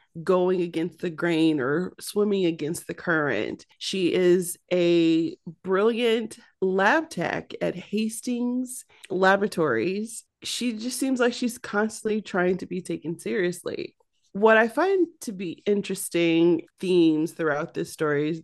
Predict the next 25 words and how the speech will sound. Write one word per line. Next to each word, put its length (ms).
that 220
talks 320
a 40
lot 220
about 640
women 300
rights, 760
fighting 340
the 80
patriarchy, 1160
and 140
then 140
there's 220
obviously 800
elements 440
of 160
race 320
that 160
we'll 160
get 180
into 380
later. 520
In 200
this 180
show, 760